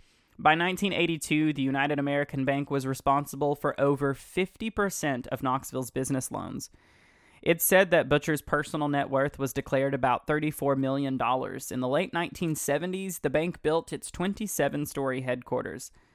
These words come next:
the Plaza Tower, or as it is presently called, First Tennessee Plaza. It was then and still remains the tallest building in Knoxville.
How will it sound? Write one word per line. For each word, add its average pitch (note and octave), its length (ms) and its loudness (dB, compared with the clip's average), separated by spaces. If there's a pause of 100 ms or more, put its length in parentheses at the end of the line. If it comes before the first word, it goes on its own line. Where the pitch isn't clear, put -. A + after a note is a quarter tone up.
(220)
the - 80 2
Plaza D3+ 400 6
Tower, G2+ 480 -2 (840)
or G#3+ 280 8
as E3 240 4
it E3 80 -2
is D3 120 -4
presently D#3 400 0
called, C3 420 6
First C3+ 260 0
Tennessee A#2+ 360 -4
Plaza. A#2+ 540 -2 (640)
It - 180 6
was E3+ 280 6
then F#3 340 4
and G3+ 340 0
still G#3+ 300 0
remains F3 480 0
the C#3+ 100 2
tallest D3 560 2
building C#3 380 2
in E3 280 -2
Knoxville. F3 640 -4